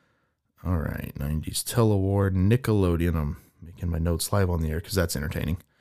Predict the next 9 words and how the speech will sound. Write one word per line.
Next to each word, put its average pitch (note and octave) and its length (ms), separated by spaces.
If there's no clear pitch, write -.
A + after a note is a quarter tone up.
All C3 80
right, A2 320
Big D3+ 140
underscore F3 300
Bane, C#3+ 440
you A#2+ 80
can C3 100
go A2 120
first. - 420